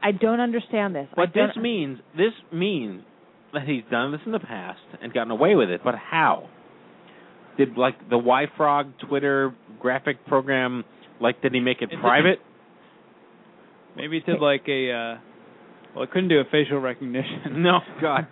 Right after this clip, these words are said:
Speaker 2: no. No, not that part.
Speaker 1: I don't know, but everything is, look, e-, but everything's public on it. You can access anything on the internet. Why you put, would possibly, and the, the, the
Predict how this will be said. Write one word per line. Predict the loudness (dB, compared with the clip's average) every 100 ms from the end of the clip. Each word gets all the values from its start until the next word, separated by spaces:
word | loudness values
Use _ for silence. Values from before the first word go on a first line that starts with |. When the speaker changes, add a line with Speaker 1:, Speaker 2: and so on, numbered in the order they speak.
| -10
Speaker 2:
no. | -12 -14 -20 -20 -20 -20 -20 -16 -2
No, | 0
not | 0 0
that | 0 0
part. | 0 -4 -4 -20 -20 -20 -20 -20 -20 -20 -20 -20 -20 2
Speaker 1:
I | 4
don't | 4 2
know, | 0
but | 2
everything | 2 2 0 -2
is, | -2 -2
look, | -4
e-, | -2 -4 -4 -6
but | -4
everything's | -4 -4 -2 -2 -4
public | -6 -6 -8
on | -6
it. | -4
You | -4
can | -4 -6
access | -6 -6 -4 -4
anything | -4 -4 -4
on | -4
the | -6
internet. | -6 -6 0
Why | 2
you | 2 0
put, | -2 -4
would | -6
possibly, | -4 -2 -2 -4 -4 -6 -6 -6 -2
and | 0
the, | 0
the, | -4 -2 -2 -2 -4 2
the | 2